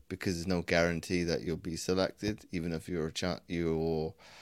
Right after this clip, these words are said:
on the cusp of, you know, being a medalist or not. It's very political at times,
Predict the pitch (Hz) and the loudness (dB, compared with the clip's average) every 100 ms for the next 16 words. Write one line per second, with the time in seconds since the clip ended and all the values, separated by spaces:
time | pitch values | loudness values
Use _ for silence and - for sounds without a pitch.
0 | - - - - - _ _ - 104 98 | -20 -20 -20 -20 -20 _ _ 4 6 6
1 | 87 - 110 90 - - 87 85 82 82 | 4 2 4 4 2 -4 2 4 4 0
2 | - - _ - 85 73 87 87 80 82 | -10 -14 _ -4 -2 0 0 0 2 0
3 | 85 82 80 - 78 92 98 104 - 82 | 2 0 -2 -2 -2 2 2 2 -2 -2
4 | 80 - - 85 87 87 87 87 85 85 | -2 -4 -8 0 4 6 6 4 2 2
5 | 82 82 82 - - _ _ _ _ _ | 0 -2 -6 -12 -20 _ _ _ _ _
6 | _ _ _ _ _ - - - - - | _ _ _ _ _ -20 -20 -18 -18 -20
7 | _ - - - - _ _ _ _ _ | _ -18 -18 -20 -20 _ _ _ _ _
8 | _ _ _ _ _ - - 87 87 - | _ _ _ _ _ -12 0 2 2 0
9 | - 101 95 - - 98 95 98 101 95 | 2 8 8 6 2 2 4 2 0 -2
10 | - - | -4 -8